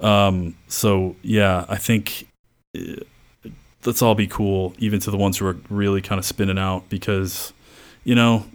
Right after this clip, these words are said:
in my case, it's, it's like there, there's a lot of people that I'm close with that are spinning out, and it's, it's really easy to get into a, like, an intellectual battle about it. Um, but the reality is, it's not that they don't know. It's just that they're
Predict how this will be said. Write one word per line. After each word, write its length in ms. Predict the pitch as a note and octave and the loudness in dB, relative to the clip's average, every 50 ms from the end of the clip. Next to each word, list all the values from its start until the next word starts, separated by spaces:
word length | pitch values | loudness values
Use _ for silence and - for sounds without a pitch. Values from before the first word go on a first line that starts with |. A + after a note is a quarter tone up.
| - A2 A2 - | -10 -10 -4 2
in 160 | B2 A#2 A2+ | 2 4 6
my 220 | A2+ A2+ A#2 A2+ G#2+ | 6 6 6 4 4
case, 480 | - - G#2+ G#2 G2+ F#2+ - - - - | 2 2 2 4 4 2 0 -4 -4 -6
it's, 180 | - G#2 - A#2 | -6 -6 -6 -6
it's 260 | - - A2 G#2 - | -4 -6 -4 -2 0
like 240 | A#2+ G#2 - - - | -2 -2 -2 -6 -16
there, 220 | - G#2+ A2+ - B2+ | -14 -12 -10 -8 -6
there's 160 | B2+ C3 B2 | -4 -2 0
a 40 | C3 | 2
lot 140 | B2+ A#2+ A2 | 2 2 2
of 60 | G#2+ | 2
people 200 | A#2 A2+ A2 G#2 G#2 | 0 2 4 4 4
that 200 | G2+ G2 F#2 - - _ - | 4 2 2 -2 -10 _ -8
I'm 120 | G2+ G2+ F#2+ | -8 -8 -8
close 360 | - - G#2+ G#2 G2 - - | -2 0 2 2 2 0 0
with 180 | G#2 F#2+ - - | -2 -2 -2 -2
that 80 | F#2+ F#2 | -4 -4
are 40 | F2 | -2
spinning 380 | - - - G#2+ G2 F#2+ F#2+ F#2+ | -4 -2 0 0 0 0 0 -2
out, 260 | F#2+ F#2+ F#2 F2+ - | -2 -4 -6 -6 -6
and 140 | G#2 G2 G2 | -4 -4 -4
it's, 160 | F2+ - - - - | -4 -6 -10 -4 -4
it's 200 | A#2 G#2 - A#2+ | -4 -4 0 0
really 240 | A#2 A#2 A2 G#2+ G#2 | 2 2 2 2 0
easy 340 | G#2+ G#2+ G#2 G2 G2+ G2 | 0 -2 -2 0 -2 -4
to 140 | F#2 - - | -4 -6 -6
get 120 | G#2+ G2+ G2 | -4 -2 -2
into 320 | F#2+ - - G2+ F#2 F#2 | -2 -4 -2 -2 -2 -2
a, 60 | E2+ - - _ - - - - - - - _ - | -4 -8 -14 _ -20 -20 -20 -20 -20 -20 -20 _ -8
like, 140 | G2 - - | -8 -4 -2
an 60 | G2+ | -2
intellectual 560 | G2 F#2 - - G2 F#2+ F#2+ - - G2 F2+ | -2 -2 -2 0 0 0 0 0 -2 -2 -2
battle 420 | F2 - F#2 F#2 F#2 F#2 F#2+ F#2+ F#2+ | -2 -2 -2 -2 0 0 2 0 0
about 320 | F#2 F#2+ F#2+ F#2+ F#2+ F#2+ | 0 2 0 2 0 0
it. 200 | F#2+ F#2+ F#2 F#2+ - - - - - - - - - | 0 -2 -2 -4 -8 -16 -20 -20 -20 -20 -20 -12 -6
Um, 200 | G2+ G2 F#2+ F#2+ F#2 | -4 -2 -2 -2 -2
but 100 | G2+ - | -4 -6
the 80 | G2+ | -4
reality 520 | F#2+ G#2+ G#2+ G#2+ G#2 G2+ G2 F#2+ F#2+ F#2 F#2 | 0 2 2 4 6 4 4 2 2 -2 -2
is, 340 | F2+ F2+ F2+ F2 - - - | -4 -4 -4 -6 -8 -10 -10
it's 420 | - - - - G#2 G#2 - - | -14 -18 -16 -14 -10 -10 -4 -2
not 140 | A2+ G#2 - - | -2 -2 0 -2
that 100 | F#2 - | -4 -2
they 80 | G2 | -2
don't 200 | F#2+ F2+ E2 - | -2 -2 -4 -4
know. 300 | F2 F#2+ F2 E2+ E2+ E2+ | -4 -4 -4 -6 -6 -8
It's 140 | E2+ - - | -8 -8 -8
just 140 | G2+ - - | -10 -6 -8
that 140 | G2 F#2 - | -8 -6 -6
they're 260 | F#2 F2+ F2+ F2 | -6 -6 -6 -8